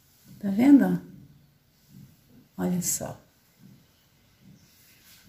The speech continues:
Deixa eu pegar a câmera aqui pra mostrar direito. Ó. Fica dessa forma o lacinho, tá vendo?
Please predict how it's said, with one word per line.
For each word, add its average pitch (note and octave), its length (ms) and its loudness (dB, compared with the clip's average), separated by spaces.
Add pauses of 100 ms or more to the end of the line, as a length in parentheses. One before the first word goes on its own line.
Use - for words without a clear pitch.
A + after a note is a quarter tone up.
(260)
Deixa - 160 -14
eu F3+ 60 -10
pegar F3 520 -2 (240)
a F3+ 60 -12
câmera F3 460 0
aqui E3+ 160 -8
pra E3 120 -8
mostrar E3 480 -4
direito. F#3+ 720 2 (1200)
Ó. D3+ 240 -2 (1600)
Fica A3 180 -8
dessa A#3 320 0
forma G3+ 460 0
o - 20 2
lacinho, F#3 480 0
tá G3+ 140 -6
vendo? A3 540 4